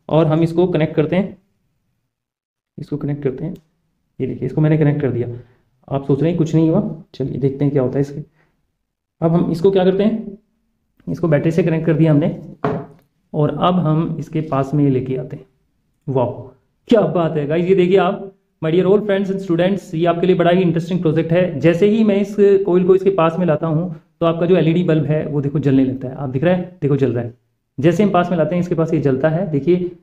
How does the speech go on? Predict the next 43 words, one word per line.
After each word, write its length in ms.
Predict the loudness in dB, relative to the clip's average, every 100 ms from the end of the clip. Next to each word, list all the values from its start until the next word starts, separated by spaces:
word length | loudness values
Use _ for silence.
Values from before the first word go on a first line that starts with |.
| -4
इसीलिए 280 | 2 4 4
इसको 140 | 4
बोलते 220 | 2 2
हैं 60 | -2
wireless 500 | 0 0 2 -2 -2 0
power 240 | 0 0
transmission, 600 | -2 -2 -2 -4 -8 -10 -16 _ _ _
क्योंकि 180 | 2 2
यहाँ 260 | 0 0 0
पे 80 | 0
देखो 200 | 2 2
इन 180 | 2 4
दो 140 | 4
coil 240 | 6 4 4
के 80 | 0
बीच 200 | -4 -4
में 120 | -4 -4 -6 -12 _ 2
air 220 | 4 4
gap, 260 | 0 -2 -6 -8
इन 120 | -6 0
दो 140 | 2 4
coil 180 | 4 2
के 80 |
बीच 180 | 0 -2
में 80 | -2
कोई 140 | 0 2
connectivity 480 | 2 2 2 2
नहीं 160 | 2 0
है, 120 | -2
किसी 220 | -4 -6 -2
तरह 160 | 0
की, 160 | 0 0
अ, 500 | -2 -2 0 0 -2
wire 260 | 0 2 2
connectivity 400 | 0 2 2 4
नहीं 140 | 2
है, 200 | 0 -6 -14 _ -2
इनके 180 | 0 2
बीच 160 | 0
में 100 | 2
air 220 | 4 4
gap 240 | 4 2 0
है 140 | -4